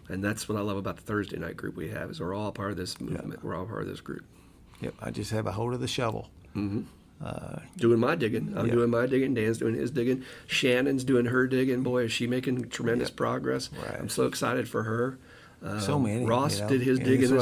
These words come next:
Speaker 2: what I
Speaker 1: week 'cause Ross did the lead. And I'm
Speaker 2: Yeah.
Speaker 1: gonna tell you, man, Ross read this poem that had everybody in the room in tears
Speaker 2: Crying,
Speaker 1: this week.
Speaker 2: yeah.
Speaker 1: And that mu-, that was such a moving piece of, of, of, of prose.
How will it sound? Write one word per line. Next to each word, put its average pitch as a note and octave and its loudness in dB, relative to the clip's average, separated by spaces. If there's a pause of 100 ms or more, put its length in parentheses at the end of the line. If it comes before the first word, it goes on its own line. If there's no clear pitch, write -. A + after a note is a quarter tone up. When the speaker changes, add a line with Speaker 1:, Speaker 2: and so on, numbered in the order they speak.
Speaker 2:
what C3+ 6
I - 8
Speaker 1:
week D#3 4
'cause A2+ -2
Ross A2+ 0
did A#2+ -4
the A#2 0
lead. A#2 2
And A2 -2
I'm - -2
Speaker 2:
Yeah. - -4
Speaker 1:
gonna G#2+ -2
tell - -4
you, C3 0
man, G#2+ -2
Ross C#3 -2
read C#3+ -2
this G2 -6
poem G#2+ -2 (480)
that G2+ -6
had A#2+ 0
everybody C3 0
in A2+ 0
the G2+ -2
room G#2+ 2
in F2 -2
tears - -4
Speaker 2:
Crying, F#2+ 2
Speaker 1:
this - -8
week. F2 -6
Speaker 2:
yeah. A#1+ -6
Speaker 1:
And G2+ -4
that - 0
mu-, C#3 -2 (400)
that - 2
was D#3+ 0
such - -6
a B2 2
moving D#3 4
piece C#3 2
of, A2 -6
of, G#2 -6
of, G2+ -8 (120)
of - -12
prose. G#2+ 2